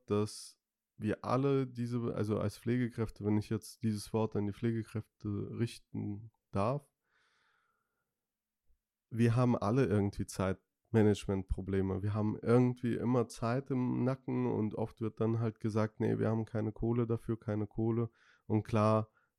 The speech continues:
ähm, wir wollen alle gut bezahlt werden, aber das ist jetzt nicht die Lösung, ne? Also ich verstehe halt oft nicht, warum man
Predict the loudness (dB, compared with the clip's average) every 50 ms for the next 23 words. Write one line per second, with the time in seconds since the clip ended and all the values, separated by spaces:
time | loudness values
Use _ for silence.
0 | _ 0 2 4 4 4 2 2 2 4 6 8 8 8 8 8 6 6 4 4
1 | 4 2 0 -2 0 -2 -4 -6 -4 -2 0 0 0 0 -2 0 2 4 4 4
2 | 4 2 2 2 0 2 2 0 0 -2 -4 -4 -4 -6 -6 -2 -2 -2 -4 -2
3 | 0 2 2 2 2 -2 -8 _ _ _ _ -12 -10 -4 -2 0 2 4 6 6
4 | 6 6 6 4 4 2 0 -4 _ _ _ _ _ _ _ -4 0 2 4 4
5 | 2 0 -2 -2 -2 -2 0 0 0 0 -2 -4 _ _ -20 -14 -12 -12 -12 -12
6 | -14 -10 -6 -4 -4 -4 -2 0 0 2 2 2 2 0 0 -2 -4 -4 -6 -4
7 | -4 -2 -2 -2 -2 -2 -2 0 0 2 2 2 4 4 4 2 2 0 0 -2
8 | -2 -4 -4